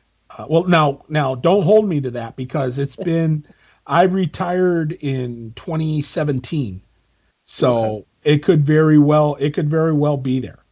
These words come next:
Speaker 1: Okay. It could very well be there. Um, I just remember seeing the, uh, of course, they got the video game,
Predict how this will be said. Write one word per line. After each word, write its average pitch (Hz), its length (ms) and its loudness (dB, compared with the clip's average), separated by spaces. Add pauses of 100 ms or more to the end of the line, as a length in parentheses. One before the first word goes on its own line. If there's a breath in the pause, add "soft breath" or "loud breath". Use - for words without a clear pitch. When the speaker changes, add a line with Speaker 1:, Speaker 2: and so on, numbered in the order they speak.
(720)
Speaker 1:
Okay. 113 420 -8 (400 loud breath)
It 113 140 -6
could 139 180 0
very 143 300 4
well 147 220 4
be 139 260 0
there. 127 480 -2
Um, 104 520 -10 (420 soft breath)
I 143 160 2
just 196 280 -2
remember 156 360 0
seeing 151 720 0 (440)
the, 117 840 -6
uh, 107 280 -14 (180)
of - 60 -20
course, 151 240 0
they 147 120 0
got 147 180 0
the 131 80 -4
video 151 380 4
game, 147 500 4